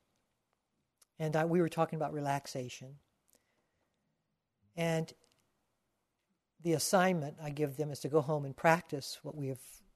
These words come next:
talked about. So this young fifteen-year-old comes back the next week and tells us the story. She said she was gathered around the dining room table or someplace in the house, and she found the,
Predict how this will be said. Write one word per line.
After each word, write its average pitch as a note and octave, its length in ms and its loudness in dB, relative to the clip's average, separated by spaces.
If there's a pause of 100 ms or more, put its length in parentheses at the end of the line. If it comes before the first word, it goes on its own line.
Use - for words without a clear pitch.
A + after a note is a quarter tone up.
(180)
talked E3+ 320 0
about. B2+ 300 -10 (120)
So E3+ 240 4
this - 400 -6 (800)
young F3 160 6
fifteen-year-old D#3 880 0 (220)
comes D#3 260 -2
back D3 300 4
the D#3 80 -2
next D3 320 -6
week G#3+ 280 4
and D3 120 -4
tells C#3+ 320 0
us - 140 -8
the - 120 -12
story. B3 380 4
She - 140 -10
said D#3 260 2 (840)
she G3 220 0
was E3+ 240 4
gathered D#3+ 440 4
around D3+ 460 0
the C#3+ 220 -6 (340)
dining D3 340 0
room C#3 160 -4
table C#3 340 -4
or C3+ 240 -4
someplace C#3 540 -6
in C3 60 -8
the B2 60 -8
house, C3+ 360 -6 (600)
and D#3 340 -2 (920)
she F3 300 -2
found D#3+ 540 2
the, D#3+ 320 -4